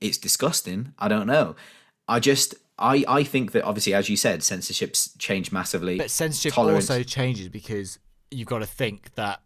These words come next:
Speaker 2: the audience who grew up with those films that pushed it each time then become the people in power and it becomes accepted. So that is forever
Speaker 1: That's
Speaker 2: changing.
Speaker 1: a really, really good way of looking at it. Also, at the same time, like, censorship's changed as well in terms of, like,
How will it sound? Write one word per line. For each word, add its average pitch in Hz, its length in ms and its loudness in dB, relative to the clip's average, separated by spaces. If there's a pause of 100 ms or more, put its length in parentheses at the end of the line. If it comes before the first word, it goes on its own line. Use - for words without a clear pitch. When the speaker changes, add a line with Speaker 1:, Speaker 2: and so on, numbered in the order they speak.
Speaker 2:
the 123 220 -6
audience 113 480 -6
who 117 100 -8
grew 117 240 -6
up - 80 -12
with 104 80 -12
those 104 180 -6
films 107 280 -6
that - 180 -10
pushed - 280 -8
it - 80 -10
each 90 260 -12
time 104 380 -2
then 101 180 -2
become 104 260 -6
the 101 80 -6
people 104 300 -6
in 95 100 -8
power 95 480 0
and 101 140 -10
it 92 80 -14
becomes 104 320 -10
accepted. - 560 -12 (260)
So 120 240 -2
that - 260 -8
is 120 140 -10
forever 117 440 -2
Speaker 1:
That's 110 140 6
Speaker 2:
changing. 101 160 4
Speaker 1:
a - 20 4
really, 104 300 4
really 98 380 2
good 95 180 4
way 92 180 2
of 85 80 -4
looking 95 280 -4
at 78 140 -6
it. 92 200 -8 (880)
Also, 120 420 4
at 101 60 -2
the 104 80 -4
same 101 240 2
time, 87 380 -2
like, 85 400 -8
censorship's - 880 -2 (120)
changed 95 540 -4 (240)
as 92 180 -6
well 92 460 -2
in 90 160 -6
terms 90 320 -4
of, 90 140 -4
like, 87 360 -4